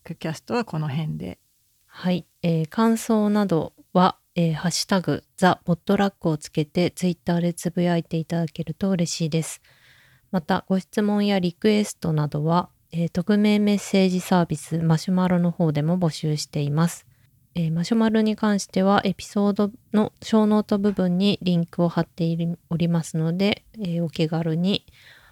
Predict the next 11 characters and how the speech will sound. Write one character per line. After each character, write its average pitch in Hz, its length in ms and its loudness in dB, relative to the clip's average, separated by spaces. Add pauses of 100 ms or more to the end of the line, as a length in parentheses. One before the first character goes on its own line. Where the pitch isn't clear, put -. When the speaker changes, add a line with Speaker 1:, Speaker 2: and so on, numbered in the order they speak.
(160)
Speaker 2:
お 160 120 4
送 151 180 -2
り 151 120 -10
く - 120 -6
だ 143 140 -6
さ 175 200 -2
い。 151 120 -4 (920)
え 165 240 0
ー、 160 40 -2
ま 165 120 0
た、 - 280 0